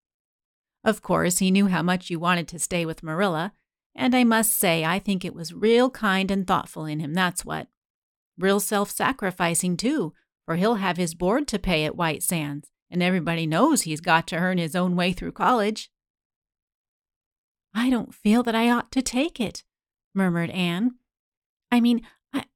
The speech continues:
I don't think I ought to let Gilbert make such a sacrifice for, for me."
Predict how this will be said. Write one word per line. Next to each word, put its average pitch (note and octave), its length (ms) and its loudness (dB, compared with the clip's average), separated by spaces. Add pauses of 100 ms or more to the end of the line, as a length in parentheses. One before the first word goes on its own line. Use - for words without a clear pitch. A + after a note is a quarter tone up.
(220)
I B3+ 80 4
don't C4 240 4
think B3 260 6
I A3 140 4
ought - 200 2
to B3 80 0
let A#3 220 2
Gilbert B3 420 2
make G#3 260 0
such - 260 -4
a A#3+ 40 -2
sacrifice A#3 840 -2
for, G#3+ 320 -2 (640)
for A#3+ 240 4
me." A3+ 560 4